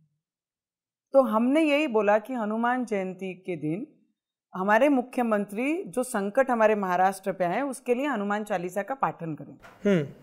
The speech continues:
Speaker 1: बहुत चिल्ला के बोलते हैं मंच पे कि भाई, मैं हिंदू हूँ, मैं हिंदू सम्राट का बेटा हूँ।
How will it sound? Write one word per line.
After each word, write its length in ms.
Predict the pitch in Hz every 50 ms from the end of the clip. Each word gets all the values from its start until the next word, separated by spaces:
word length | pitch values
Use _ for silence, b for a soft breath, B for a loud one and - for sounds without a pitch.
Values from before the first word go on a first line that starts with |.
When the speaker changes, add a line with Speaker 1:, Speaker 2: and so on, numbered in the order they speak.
| - - - _ - _ _ -
Speaker 1:
बहुत 280 | 180 208 247 269 269 -
चिल्ला 260 | 247 220 220 220 220
के 180 | 220 220 233
बोलते 340 | 220 196 208 202 196 202 208
हैं 100 | 202 196
मंच 240 | 196 190 185 190 175
पे 160 | - - 196
कि 120 | 196 - 190
भाई, 240 | 190 190 196 196 190
मैं 140 | 185 185 190
हिंदू 260 | 185 185 196 202 208
हूँ, 440 | 220 202 185 185 180 185 185 180 _ _ _ _ _ _ _ _ -
मैं 200 | 190 202 208 214
हिंदू 560 | 196 190 202 220 214 233 240 233 233 233 226 -
सम्राट 540 | - - - 202 190 196 202 202 202 202 202
का 140 | - 208 196
बेटा 300 | 180 190 185 180 - 190
हूँ। 260 | 190 185 180 185